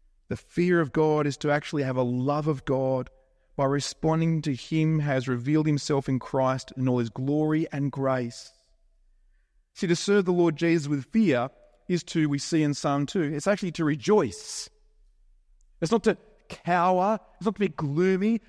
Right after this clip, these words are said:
but to fear Jesus is to rejoice, because now your heart and your affections has something to attach to that has real meaning and who's really in control.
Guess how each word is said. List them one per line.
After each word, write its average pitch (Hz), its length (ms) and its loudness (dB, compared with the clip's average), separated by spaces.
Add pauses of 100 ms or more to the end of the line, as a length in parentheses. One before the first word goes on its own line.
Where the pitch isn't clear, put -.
but 196 120 -4
to 190 100 -4
fear 226 400 0
Jesus 185 520 0
is 185 120 -2
to 180 140 -2
rejoice, 185 580 0 (200)
because 202 260 0
now 196 260 0
your 220 240 0
heart 220 540 2 (160)
and 190 100 0
your 196 120 2
affections 185 640 -2 (180)
has 202 140 -2
something 226 540 2
to 185 140 0
attach - 540 -2
to 156 260 -2 (240)
that 160 120 2
has 160 260 0
real 175 380 2
meaning 165 460 0 (240)
and 131 100 -2
who's 123 200 0
really 113 260 2
in 98 80 2
control. 78 500 -4